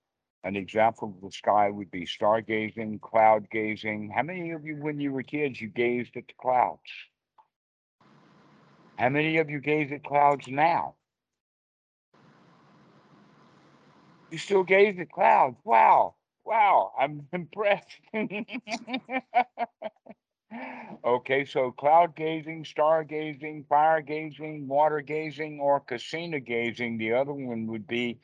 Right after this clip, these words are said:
a mud disc. Or a disc,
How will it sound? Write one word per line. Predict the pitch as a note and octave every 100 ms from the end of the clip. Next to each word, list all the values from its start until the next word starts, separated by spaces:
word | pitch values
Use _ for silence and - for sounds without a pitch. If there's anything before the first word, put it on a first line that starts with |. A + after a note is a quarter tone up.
| - -
a | G2+ A2
mud | A2 B2 C3 A2+
disc. | - A#2 - - - _ _ _ _ _ _ _ _ _ _ _ _ _ _ _ _ _ _ _ _ -
Or | A2+ A2+ G#2+
a | G2 G#2
disc, | F#2+ B2 C3+ -